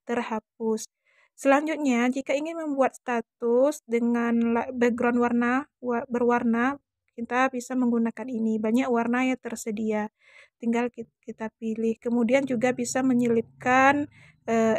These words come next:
emoji di sini. Kemudian bisa memasukkan teks juga, eh, di background yang warna, berwarna-warni tersebut. Kita pilih misalnya warna seperti ini. Kemudian kita masukkan kata-kata,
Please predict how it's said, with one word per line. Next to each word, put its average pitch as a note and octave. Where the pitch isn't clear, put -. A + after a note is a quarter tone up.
emoji A3
di A3+
sini. B3
Kemudian A3+
bisa A#3
memasukkan A#3+
teks -
juga, A#3
eh, A3+
di B3
background A#3
yang A#3
warna, A3+
berwarna-warni A3+
tersebut. A3
Kita A#3+
pilih C4
misalnya B3
warna A3+
seperti A#3
ini. A3+
Kemudian A3
kita A#3+
masukkan A#3
kata-kata, A3